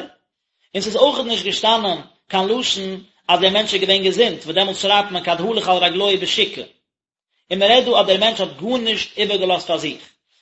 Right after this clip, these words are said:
וואס לויט דעם איז דער הלכה, אז אויב ער דארף עס צוריק, ער שטייט אויף געזונט, מעג ער עס צוריקבעטן. איז דו אבער א תנא ראי, הי אומר, שכיב מרע הויהו,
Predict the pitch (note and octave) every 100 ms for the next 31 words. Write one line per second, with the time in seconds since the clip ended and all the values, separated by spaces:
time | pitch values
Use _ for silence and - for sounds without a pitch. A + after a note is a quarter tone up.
0 | - E3 F3 G#3 A3+ G#3+ G#3+ G3+ F#3 F3
1 | F3+ A3 A3+ A#3+ - - E3 G#3+ A3 F#3
2 | G#3 G#3 F3 - F#3 A#3 F3+ G3 F#3+ F#3+
3 | D#3 D#3+ G3+ B3+ - _ - F#3+ G3+ G3
4 | F#3+ A3 B3 E3+ C#3 A#2+ - - _ _
5 | _ _ _ _ _ - E3 D#3+ C4 A3+
6 | G3+ G3 G3+ G3 F#3+ F3 E3+ D#3+ - _
7 | _ _ - C4 B3 A3+ G#3+ F#3 D#3 -
8 | G#3 G3 F3 D#3+ D#3 D3 D3 C#3+